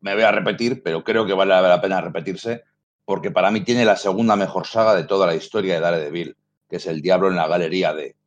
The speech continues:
Lo dije en el podcast de Daredevil y lo vuelvo a repetir por si acaso alguien no lo ha oído,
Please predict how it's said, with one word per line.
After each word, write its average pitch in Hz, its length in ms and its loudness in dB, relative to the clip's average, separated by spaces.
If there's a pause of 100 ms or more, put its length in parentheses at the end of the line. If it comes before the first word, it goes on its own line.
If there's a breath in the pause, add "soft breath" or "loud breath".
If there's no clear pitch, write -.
(100)
Lo 78 140 -8
dije 104 180 -4
en 95 60 -4
el 87 100 -4
podcast 92 340 -2
de 90 60 0
Daredevil 87 520 2 (220 soft breath)
y - 80 -10
lo 87 100 -2
vuelvo 92 240 2
a - 20 2
repetir 82 480 -4
por 76 160 -6
si 78 60 -10
acaso - 200 -6
alguien 85 220 -4
no 87 80 -2
lo 87 80 0
ha 85 40 4
oído, 123 320 4